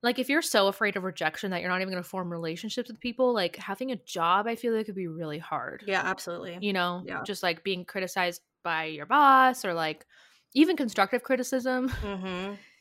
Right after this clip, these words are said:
Speaker 1: might be very, like, damaging to them.
Speaker 2: Yeah. 'Cause, like,
Speaker 1: So, I
Speaker 2: um,
Speaker 1: just feel like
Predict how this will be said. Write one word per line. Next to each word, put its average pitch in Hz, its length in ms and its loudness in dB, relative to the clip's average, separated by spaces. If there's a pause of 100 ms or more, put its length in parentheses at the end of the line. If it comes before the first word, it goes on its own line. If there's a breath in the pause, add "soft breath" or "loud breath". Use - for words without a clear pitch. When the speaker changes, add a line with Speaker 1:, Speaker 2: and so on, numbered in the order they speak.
(180 soft breath)
Speaker 1:
might 208 300 2
be 208 140 -2
very, 180 520 -2
like, 160 260 -4 (480)
damaging 208 500 -6
to 285 120 -8
them. 294 360 -4 (160)
Speaker 2:
Yeah. 190 360 0 (420 loud breath)
'Cause, 226 180 4
like, 214 240 6
Speaker 1:
So, 208 60 2
I 180 280 6
Speaker 2:
um, 175 40 -2
Speaker 1:
just 185 120 -8
feel 208 100 -6
like 190 160 -8